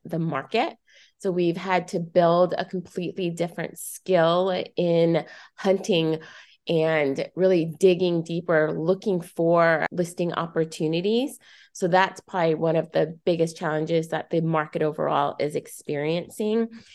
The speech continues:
And I think the next one would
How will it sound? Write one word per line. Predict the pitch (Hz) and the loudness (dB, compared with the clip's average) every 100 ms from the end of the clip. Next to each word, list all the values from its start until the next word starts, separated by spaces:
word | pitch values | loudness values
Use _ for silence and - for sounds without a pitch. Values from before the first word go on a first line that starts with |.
| - _ - | -20 _ -2
And | 226 | 0
I | |
think | 233 269 277 285 | 2 2 0 2
the | 294 262 214 - | 2 4 0 0
next | 208 196 185 190 - - | 0 2 2 0 -8 -12
one | 233 247 254 254 262 262 - - | -4 0 2 2 2 0 -2 -6
would | 190 202 208 202 | 0 4 6 4